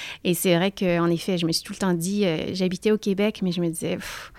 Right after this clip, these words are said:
c'est bien, mais j'ai envie de voir, j'ai envie de voir autre chose. » Donc, j'ai envie de, de partir et je suis partie. Euh,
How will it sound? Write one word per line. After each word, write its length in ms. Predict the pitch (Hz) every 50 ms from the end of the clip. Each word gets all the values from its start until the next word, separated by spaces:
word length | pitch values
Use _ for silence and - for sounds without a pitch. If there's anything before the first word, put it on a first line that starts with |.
| - - - - - - - - - - -
c'est 220 | - - 196 180
bien, 300 | 156 180 175 190 208 208
mais 80 | 190 165
j'ai 100 | 160 160
envie 160 | 156 160 165
de 80 | 165 180
voir, 240 | 180 170 170 165
j'ai 140 | 160 165 165
envie 160 | 160 160 165
de 60 | - 170
voir 180 | 165 165 175
autre 120 | 165 165 -
chose. » 240 | - - - - -
Donc, 120 | - 185
j'ai 160 | 180 180 165
envie 260 | 160 165 165 175 170 165
de, 300 | 165 160 156 151 156 156
de 80 | 160
partir 540 | 156 - 139 - - - - 214 226 233 202
et 120 | 180 160
je 60 | 165 -
suis 140 | - -
partie. 560 | - 175 156 - - - - - - 196 202 202
Euh, 500 | 185 170 170 160 160 165 160 160 151